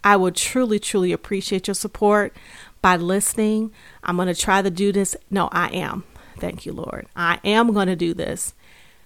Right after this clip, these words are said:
every Wednesday. Expect a show from me.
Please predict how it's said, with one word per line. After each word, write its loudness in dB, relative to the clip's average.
every 4
Wednesday. 2
Expect 0
a 0
show 2
from -2
me. 0